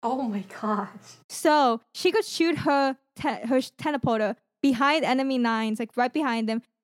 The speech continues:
Speaker 2: right in front of her, people completely walk through it and just pop up behind them. Stuff like that can happen. Uh,
Speaker 1: Oh my, that's gonna keep you on your toes
Speaker 2: it,
Speaker 1: for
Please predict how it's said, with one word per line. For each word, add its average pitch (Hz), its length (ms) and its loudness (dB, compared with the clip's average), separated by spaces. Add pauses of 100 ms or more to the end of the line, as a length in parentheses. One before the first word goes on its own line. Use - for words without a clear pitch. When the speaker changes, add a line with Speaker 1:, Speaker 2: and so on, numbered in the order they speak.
(220)
Speaker 2:
right 262 160 2
in 320 80 -2
front 285 240 -2
of 277 80 -4
her, 262 300 -2 (520)
people 190 180 2
completely 262 400 -2
walk 233 460 2
through 240 160 2
it 233 100 -4
and 226 120 -6
just 226 180 -12
pop 240 200 -2
up 226 120 -6
behind 208 380 -6
them. 226 220 -12 (140)
Stuff 330 240 -4
like 311 140 -2
that 262 140 0
can 262 120 -4
happen. 233 600 -4 (1400)
Uh, 254 300 2 (120)
Speaker 1:
Oh 339 260 2
my, 262 340 -4
that's 285 220 0
gonna 302 200 -2
keep 311 260 -4
you 294 140 0
on 240 120 -2
your 247 140 -6
toes 285 520 0
Speaker 2:
it, 262 60 2
Speaker 1:
for 240 340 2